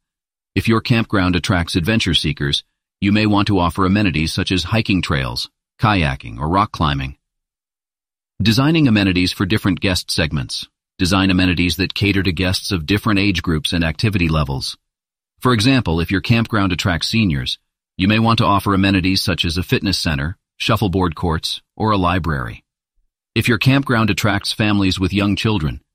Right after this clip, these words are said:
you may want to offer amenities such as a water park, a petting zoo, or a mini golf course. Additionally, it is important to consider the accessibility of amenities for guests with disabilities,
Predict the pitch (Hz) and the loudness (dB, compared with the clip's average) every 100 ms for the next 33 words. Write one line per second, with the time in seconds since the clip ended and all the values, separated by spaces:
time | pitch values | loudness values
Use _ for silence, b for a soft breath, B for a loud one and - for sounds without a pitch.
0 | _ _ _ _ 110 117 113 113 117 107 | _ _ _ _ 2 4 4 2 2 2
1 | 104 107 95 101 110 90 78 76 - 95 | 2 2 2 2 2 0 0 -2 -2 -2
2 | 92 90 90 104 104 - 73 - - _ | 0 0 0 0 0 0 -4 -4 -12 _
3 | _ - 80 117 104 80 85 65 71 - | _ -4 0 2 2 0 -2 -4 -6 -10
4 | - 98 101 101 85 95 - 82 50 - | -4 0 2 2 2 -2 -2 -6 -4 -8
5 | - _ _ _ _ _ _ - 123 160 | -10 _ _ _ _ _ _ -2 2 2
6 | 135 101 92 104 110 104 92 117 95 110 | 2 2 2 2 0 0 0 -2 -2 -4
7 | 110 104 - 117 101 95 92 - 110 - | 0 -2 0 0 0 0 0 -2 -2 0
8 | 98 104 98 92 92 95 95 76 69 - | 0 0 0 0 2 2 0 0 -4 -4
9 | 90 80 101 95 - 92 - - 101 92 | -4 -2 -2 -2 -4 -6 -2 -2 0 0
10 | 107 76 62 - | 0 0 -2 -6